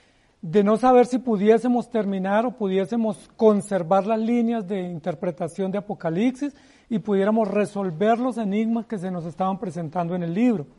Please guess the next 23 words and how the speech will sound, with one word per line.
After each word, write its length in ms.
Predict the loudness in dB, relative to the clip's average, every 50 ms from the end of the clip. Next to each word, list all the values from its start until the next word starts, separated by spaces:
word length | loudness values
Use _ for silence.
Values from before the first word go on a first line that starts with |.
| _ _ _ _ -20 -20 -20 _ _ _ _ _ _ _ -2
Con 180 | 0 2 4 6
ese 220 | 4 4 4 2
temor 320 | 4 4 6 6 8 6
iniciamos, 720 | 6 6 4 2 0 2 2 2 2 0 -4 -10 -18 -20 _ _ _ _ _ _ _ _ -4
pedimos 440 | -2 0 0 2 2 0 0 0 0
oración 360 | 0 0 0 0 0 0 0
al 140 | -2 -2 -2
co-, 140 | -4 -4
al 140 | -4 -6 -6
Señor, 440 | -6 -6 -6 -2 0 2 2 0 0 -6 -16 _ _ _ _ _ _ _ _ _ _ 2
pedimos 400 | 4 4 4 4 4 2 0 0
su 160 | -2 -4 2
gracia 520 | 6 8 8 8 6 4 -2 -6 -6 -8 -10 -10 -4
y 140 | -2 0 2
nos 280 | 2 2 0 -2 -2 0
aventuramos 800 | 2 2 2 2 0 -2 -2 0 4 6 6 6 4 2 0
en 140 | -2 -2 -2
ese 160 | -4 -4 -6
estudio 540 | -8 -8 -6 -4 -2 0 0 -2 -4 -6 -8
tan 420 | _ -2 0 2 2 2 0 0
profundo 600 | -2 -4 -6 -4 -2 0 0 0 0 -2 -4 -6
de 160 | -6 -4 -4 -4
Apocalipsis. 800 | -4 -4 -6 -6 -4 -4 -2 -4 -4 -6 -8 -18 -20 -20 _